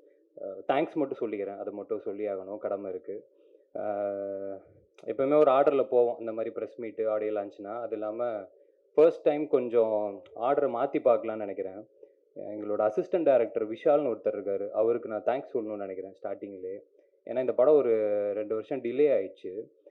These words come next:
ஆ, மத்த அசிஸ்டன்ட் டைரக்டர்ஸ்லாம் obviously அதை ஒரு அசிஸ்டன்ட் டைரக்டரோட இது என்ன அளவுக்கு இருக்கும்னு நம்மளுக்கு தெரியும், நீடு.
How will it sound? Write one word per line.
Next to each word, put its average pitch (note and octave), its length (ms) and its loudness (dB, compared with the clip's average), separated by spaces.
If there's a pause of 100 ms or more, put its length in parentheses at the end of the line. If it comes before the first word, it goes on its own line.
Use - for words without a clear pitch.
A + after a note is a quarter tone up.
(240)
ஆ, A2+ 840 -6 (720)
மத்த A#2+ 180 0
அசிஸ்டன்ட் B2 480 2
டைரக்டர்ஸ்லாம் A#2 500 2
obviously A#2 400 0
அதை G#2+ 220 6
ஒரு G2+ 200 0
அசிஸ்டன்ட் A#2+ 260 -2
டைரக்டரோட A#2 440 6
இது A2 220 0
என்ன A2+ 180 -4
அளவுக்கு A2+ 280 0
இருக்கும்னு B2 360 -2
நம்மளுக்கு G#2 220 -6
தெரியும், G2+ 300 -6
நீடு. G2+ 460 -4